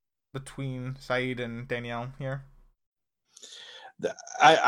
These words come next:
Speaker 2: I just really, really hope that we get more Danielle relatively soon.
Speaker 1: Okay.
Speaker 2: I really would love for her to have her own episode.
Speaker 1: We'll see. We'll see if, uh,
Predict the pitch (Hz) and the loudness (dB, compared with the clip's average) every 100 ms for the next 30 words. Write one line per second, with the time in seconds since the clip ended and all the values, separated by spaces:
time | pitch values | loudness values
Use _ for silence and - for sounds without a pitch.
0 | 160 156 135 127 - 117 117 123 123 113 | 8 8 8 6 4 0 4 8 10 10
1 | 107 104 107 107 101 104 95 - _ _ | 8 10 10 10 8 4 4 -4 _ _
2 | _ - 107 - 113 104 113 110 107 107 | _ 0 4 4 4 4 4 6 4 6
3 | 107 104 107 101 104 98 95 95 107 104 | 8 8 8 6 6 4 4 0 2 4
4 | 101 98 104 95 98 - 98 95 104 - | 4 2 -2 0 0 2 0 -2 -6 -8
5 | _ _ - 196 - 185 135 - - - | _ _ -8 -6 -6 -14 -18 -20 -2 4
6 | 120 120 110 117 117 113 107 107 104 - | 6 4 0 4 6 6 6 6 4 2
7 | - 107 98 107 98 101 95 98 98 98 | -4 0 2 2 2 4 2 2 2 2
8 | 92 98 104 92 101 - - - - - | 2 2 2 2 -2 -18 -20 -20 -20 -20
9 | - _ _ _ _ _ _ _ _ _ | -20 _ _ _ _ _ _ _ _ _
10 | - 110 - - 120 127 - 123 120 127 | -12 -10 -10 -10 -10 -10 -8 -6 -6 -4
11 | 123 123 123 | -4 -4 -6